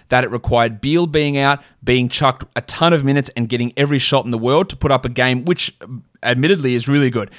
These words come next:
And you can have him as a twelve team league back end guy, especially if they're gonna be force feeding him thirty-six minutes a night plus. But with Davis Bertans out and returning probably pretty soon, Beal out, and I don't know when he's gonna be back, but looks like pretty soon,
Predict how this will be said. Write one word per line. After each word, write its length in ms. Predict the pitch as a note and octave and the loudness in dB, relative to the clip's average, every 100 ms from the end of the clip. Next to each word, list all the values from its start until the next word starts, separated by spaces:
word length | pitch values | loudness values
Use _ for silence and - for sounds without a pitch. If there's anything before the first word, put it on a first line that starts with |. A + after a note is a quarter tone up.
| - - | -20 -2
And 180 | C#3 A3 | 2 4
you 80 | |
can 140 | A#3 A3 | 4 0
have 200 | F#3+ G#3+ | 2 2
him 160 | G3+ | 0
as 120 | E3 C#3+ | 0 -2
a 40 | |
twelve 280 | B2+ D3+ C#3 | 0 0 0
team 200 | D3 C#3+ | -2 0
league 220 | C3+ C3 | -2 0
back 220 | C3+ C3 | 0 0
end 160 | B2+ B2 | -2 2
guy, 180 | B2+ A#2+ | 2 2
especially 380 | - E3 - | 0 -2 -2
if 40 | E3+ | -4
they're 100 | D#3+ | -2
gonna 120 | D3+ | -2
be 120 | C3+ | -4
force 260 | B2+ C3+ C3 | -4 -6 -2
feeding 260 | C3 B2+ | -2 -2
him 80 | B2 | -4
thirty-six 500 | A2+ B2 A#2+ B2 A2+ | 0 -2 0 -4 -4
minutes 280 | A#2+ A#2 A2+ | -4 -4 -4
a 40 | |
night 300 | A2 A2 G2+ | -4 -4 -6
plus. 360 | - A2 A2 - - - - | -6 -6 -8 -12 -18 -20 -6
But 180 | - A2+ | -2 -2
with 140 | A#2+ B2 | -2 0
Davis 240 | D3+ D#3 | 0 0
Bertans 600 | C3+ B2+ C3+ C3 C3 - | -2 -2 0 -2 -4 0
out 220 | B2 C3+ - | 2 2 0
and 120 | A2+ | -6
returning 400 | G#2 A#2+ A#2+ A#2+ | -4 -4 -2 -4
probably 300 | - B2 A#2+ | -4 -4 -4
pretty 240 | B2 A#2 | -4 -4
soon, 320 | A2 A#2 A#2+ | -4 -4 -4
Beal 320 | A2+ A#2+ B2+ A#2 | -4 -2 0 2
out, 220 | A#2+ A#2+ | 0 0
and 80 | A2 | -4
I 40 | |
don't 120 | A2 | -6
know 100 | G#2+ | -6
when 120 | A2 | -6
he's 200 | A2 A#2+ | -4 -4
gonna 140 | A#2 A2 | -4 -6
be 60 | |
back, 220 | G#2+ A2+ A#2 | -2 -4 -4
but 100 | G#2+ | -8
looks 200 | A#2+ A2+ | -8 -6
like 160 | G#2 | -6
pretty 180 | - A2 | -6 -6
soon, 320 | - D#3 C3 | 0 2 0